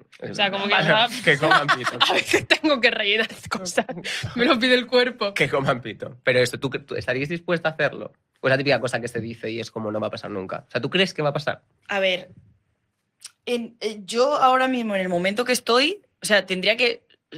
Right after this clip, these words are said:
Speaker 3: hacer una canción un día en el estudio que, que diga, "Nos pega a las tres".
Speaker 2: Ujú.
Speaker 1: Ya.
Speaker 3: Tendría que ser pop.
Speaker 2: Ujú,
Speaker 1: Claro.
Speaker 2: claro.
Speaker 3: Eh,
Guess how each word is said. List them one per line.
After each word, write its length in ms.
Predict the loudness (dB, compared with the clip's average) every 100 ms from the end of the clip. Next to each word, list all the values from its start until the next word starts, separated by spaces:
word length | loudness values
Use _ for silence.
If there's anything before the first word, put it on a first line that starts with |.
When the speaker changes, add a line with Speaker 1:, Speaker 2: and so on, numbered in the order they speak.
| -2
Speaker 3:
hacer 260 | 0 0
una 120 | 0 0
canción 260 | -2 -4
un 80 | -4
día 80 | -2
en 60 | -2
el 60 |
estudio 360 | -6 -6 -4 -2
que, 360 | 0 0 -2 -4
que 100 | -4
diga, 520 | -2 0 0 -2 -8 _ _ _
"Nos 180 | -6 -6
pega 220 | 0 0 2
a 20 |
las 200 | -2 -2
tres". 300 | -6 -6 -8
Speaker 2:
Ujú. 300 | -6 -6 -6
Speaker 1:
Ya. 280 | -8 -10 -16 _ _
Speaker 3:
Tendría 220 | -2 -2
que 60 | 0
ser 180 | -4 -4
pop. 320 | -2 -2 -8 _ -12
Speaker 2:
Ujú, 280 | -10 -8 -10
Speaker 1:
Claro. 160 | -8
Speaker 2:
claro. 280 | -6 -6 -8 -18 _ _
Speaker 3:
Eh, 580 | 0 2 2 0 0 -2